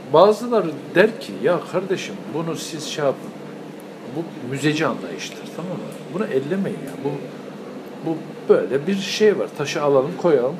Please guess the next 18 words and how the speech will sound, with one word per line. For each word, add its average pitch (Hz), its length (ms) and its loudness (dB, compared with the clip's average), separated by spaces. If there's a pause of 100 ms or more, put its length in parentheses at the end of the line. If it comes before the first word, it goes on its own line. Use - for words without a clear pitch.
(160)
kaydı 143 360 2
burada 147 280 0
dursun. - 360 -2
Mermer 113 320 0 (120)
bu 123 300 -8
neyse 113 220 -6 (120)
işte - 120 -8 (120)
taşı - 240 -8 (260)
yükseltisi. - 520 -8 (400)
Dur, 120 60 -6 (480)
burada 156 160 -4
dursun." - 180 -12 (1120)
Birisi 180 200 -6
de 226 120 0
diyor 277 120 2
ki, 240 120 -2
"Ya 240 100 2
biz 226 80 -4